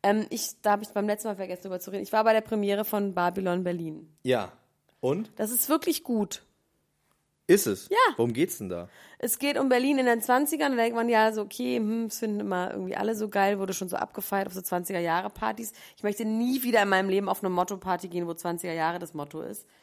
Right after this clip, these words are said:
Speaker 1: Aber das ist irgendwie gut umgesetzt. Berlin sieht geil aus. Die Schauspieler sind gut.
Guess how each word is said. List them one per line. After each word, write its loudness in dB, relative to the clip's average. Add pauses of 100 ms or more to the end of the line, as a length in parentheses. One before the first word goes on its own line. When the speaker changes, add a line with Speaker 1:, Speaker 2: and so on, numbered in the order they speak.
(560)
Speaker 1:
Aber 4
das -4
ist -4
irgendwie 2
gut -4
umgesetzt. -2 (240)
Berlin 2
sieht -2
geil 4
aus. -2 (540)
Die -8
Schauspieler 2
sind -4 (720)
gut. -4